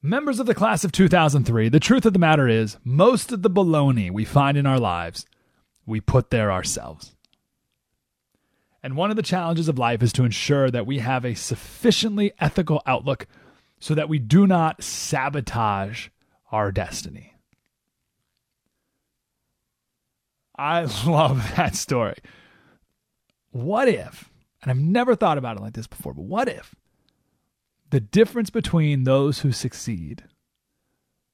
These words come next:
and those who fail or who never achieve or never reach their potential, what if the difference is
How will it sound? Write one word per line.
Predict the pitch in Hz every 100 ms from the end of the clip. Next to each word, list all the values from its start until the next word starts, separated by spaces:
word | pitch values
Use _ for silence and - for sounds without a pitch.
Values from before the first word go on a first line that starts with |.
| _
and | 127 117
those | 123 123 127 110
who | 117
fail | 101 - 87 82 78
or | 98 104
who | 110 113 110
never | 110 107 107
achieve | 104 - 110 98 98 127
or | - 78 80
never | 135 123 120
reach | 117 107
their | 113
potential, | 110 - 104 107
what | 101 190
if | 320
the | 285
difference | 143 156 151 151 123
is | 190 - - _